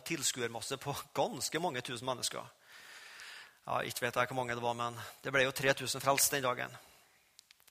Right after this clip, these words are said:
Og så sier han, «Omvend dere, og la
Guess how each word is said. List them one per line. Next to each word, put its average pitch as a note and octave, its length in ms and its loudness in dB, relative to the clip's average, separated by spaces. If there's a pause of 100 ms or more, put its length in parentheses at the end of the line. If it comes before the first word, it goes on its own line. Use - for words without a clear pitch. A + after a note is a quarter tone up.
(1040)
Og F3 80 10
så G3+ 160 6
sier F3 240 6
han, C#3 160 8 (160)
«Omvend E3+ 320 8
dere, - 320 6 (320)
og D#3 160 6
la D#3+ 140 10